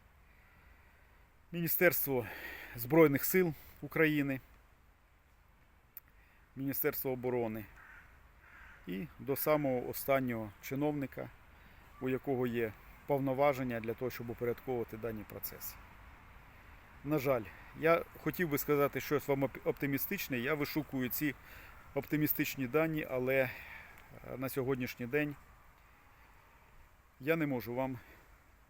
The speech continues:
щось впевнено сказати з цього приводу. Але продовжую мати надію, продовжуємо робити свою роботу і на нашому горизонтальному рівні намагаємося робити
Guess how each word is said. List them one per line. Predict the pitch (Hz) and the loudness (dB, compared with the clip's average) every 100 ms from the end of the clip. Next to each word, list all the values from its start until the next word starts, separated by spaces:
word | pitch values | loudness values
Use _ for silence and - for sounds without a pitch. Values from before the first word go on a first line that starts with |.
| - - - _ _ - _ _ - | -20 -20 -20 _ _ -20 _ _ -14
щось | - - 170 - - - | -8 -2 -2 -2 -12 -10
впевнено | - 135 131 120 | -2 0 0 -4
сказати | - 123 117 131 120 | -4 -4 0 0 -2
з | - | -6
цього | 117 | -6
приводу. | 110 95 90 87 - - _ - - - - - - - - - | -8 -10 -14 -18 -20 -20 _ -20 -20 -20 -20 -20 -20 -20 -20 -8
Але | 131 156 143 - - - | 0 4 4 2 -10 -8
продовжую | 151 143 139 117 123 123 | -2 2 2 2 0 0
мати | 123 - 123 | 0 -2 -4
надію, | 123 151 175 165 - - - - - - - | -4 -4 -4 -6 -8 -18 -20 -20 -20 -20 -8
продовжуємо | 160 165 175 139 147 139 | -4 2 4 4 4 4
робити | 131 131 120 | 4 2 0
свою | - 127 123 | -4 0 0
роботу | 131 175 165 156 135 - | 0 0 -2 -4 -6 -6
і | 151 143 | -2 0
на | 131 131 | 2 2
нашому | 139 131 131 120 120 | 2 2 0 -2 0
горизонтальному | 127 117 131 139 120 120 123 | 0 0 0 2 2 0 -2
рівні | 160 165 151 139 - - - - - - | -2 -2 -4 -6 -12 -20 -20 -20 -20 -8
намагаємося | 135 139 135 139 127 120 - 123 113 - - - - - - - - - - - - - - - - - - | -2 0 4 4 4 0 -4 -6 -8 -16 -20 -20 -20 -20 -20 -20 -20 -20 -20 -20 -20 -20 -20 -20 -20 -16 -2
робити | 147 139 156 - 139 131 | 0 2 0 0 0 0